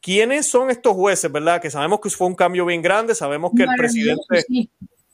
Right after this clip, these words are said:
Speaker 1: el presidente anterior, que muchos lo odiaban, pero pues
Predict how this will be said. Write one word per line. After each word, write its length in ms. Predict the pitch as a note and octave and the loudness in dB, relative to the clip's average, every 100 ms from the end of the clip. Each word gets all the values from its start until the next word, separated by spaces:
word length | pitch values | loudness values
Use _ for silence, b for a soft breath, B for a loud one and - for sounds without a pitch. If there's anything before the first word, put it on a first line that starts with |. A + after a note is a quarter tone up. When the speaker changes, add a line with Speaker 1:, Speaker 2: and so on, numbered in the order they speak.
| _ | _
Speaker 1:
el 180 | - A3+ | -2 0
presidente 540 | E3+ D3+ D#3+ D#3 F3 G3 | -2 -2 -2 0 2 2
anterior, 640 | F#3 F#3 E3 E3+ A3+ A#3 | 2 2 2 4 2 0
que 100 | E3+ | -4
muchos 360 | D3+ D#3+ G3+ D#3+ E3 | -4 -6 -6 -6 -12
lo 140 | D#3 D3+ | 0 2
odiaban, 540 | D3 E3+ F#3 A3 A3 | 4 2 4 2 -2
pero 280 | D#3 C#3+ C#3 | -4 -2 -2
pues 280 | D3+ C#3+ | -2 -2